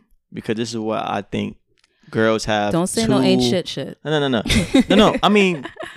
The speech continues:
Speaker 1: it depends your perspective.
Speaker 2: Okay.
Speaker 1: Girls have very high expectations for,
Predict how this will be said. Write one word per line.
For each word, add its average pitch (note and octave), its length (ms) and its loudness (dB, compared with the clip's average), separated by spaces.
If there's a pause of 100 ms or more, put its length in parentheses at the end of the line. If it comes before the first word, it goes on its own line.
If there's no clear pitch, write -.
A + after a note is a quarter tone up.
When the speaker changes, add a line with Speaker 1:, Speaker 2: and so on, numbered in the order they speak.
Speaker 1:
it D3 60 -8
depends E3+ 280 -2
your D#3+ 80 2
perspective. D3+ 640 -4
Speaker 2:
Okay. - 160 -10
Speaker 1:
Girls D3+ 320 4
have C#3 260 4
very B2 380 2
high B2 480 -2
expectations A2 920 -6
for, G#2 360 0